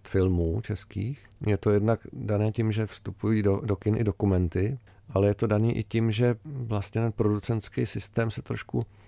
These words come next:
vymkl kontrole. Pro producenta je teďka prioritou v podstatě vyrobit film co nejrychlejc a co nejjednodušejc, co nejvíc filmů. Čili aby ty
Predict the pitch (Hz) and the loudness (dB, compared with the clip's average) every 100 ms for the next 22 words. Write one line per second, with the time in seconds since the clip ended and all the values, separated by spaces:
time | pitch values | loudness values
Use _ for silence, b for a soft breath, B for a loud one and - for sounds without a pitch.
0 | b b 95 101 98 - 123 113 107 98 | b b 2 4 4 2 0 2 0 0
1 | 104 95 95 135 139 - 107 110 101 107 | 0 2 0 -2 -6 0 0 2 2 2
2 | 113 107 110 110 113 113 - - - 110 | 0 0 2 4 4 0 -4 -10 -4 -6
3 | - 104 101 110 90 101 95 101 98 - | 0 4 4 4 2 2 0 0 -8 -8
4 | - 98 113 101 104 101 110 - - 104 | -8 -6 -4 0 0 2 -2 -4 -2 0
5 | 104 - 113 104 101 - 107 104 - - | 0 0 4 4 4 0 0 0 -2 -8
6 | - - 113 104 110 107 80 85 - 95 | -10 -4 0 2 2 2 -2 -4 -6 -6
7 | 95 - - 113 104 101 101 101 - 95 | -6 -10 -4 2 4 4 4 -2 -2 -2
8 | 92 78 - - - - 101 - 98 - | 0 -2 -4 -12 -10 -2 0 0 -2 0
9 | 117 110 | 2 0